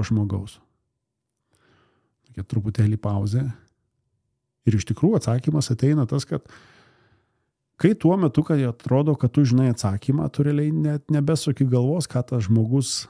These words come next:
sako. Ir tikrai nebesuki galvos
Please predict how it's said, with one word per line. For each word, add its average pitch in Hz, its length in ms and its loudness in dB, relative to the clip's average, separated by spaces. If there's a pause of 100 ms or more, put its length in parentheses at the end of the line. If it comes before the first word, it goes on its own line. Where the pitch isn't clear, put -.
(140)
sako. - 580 -6 (1000)
Ir 113 120 4
tikrai 131 320 2
nebesuki 131 560 0
galvos 107 640 -4